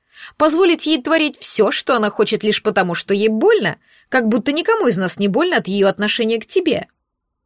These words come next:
«Нет», сказала я, «я не прошу вас не обращать внимания. Но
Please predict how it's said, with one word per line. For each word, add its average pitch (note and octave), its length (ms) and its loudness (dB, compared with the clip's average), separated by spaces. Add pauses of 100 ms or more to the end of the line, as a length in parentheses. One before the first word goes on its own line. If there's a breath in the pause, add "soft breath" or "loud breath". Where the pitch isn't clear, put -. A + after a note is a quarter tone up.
(640)
«Нет», A#3+ 480 -4 (120)
сказала F#3 480 -2
я, D#3+ 300 -2 (600 loud breath)
«я G#3+ 280 0
не C4 120 -6
прошу C4 380 -2
вас C4+ 260 -2 (160)
не G#3+ 160 0
обращать G#3+ 540 2
внимания. G3+ 560 -4 (600)
Но A#3+ 240 0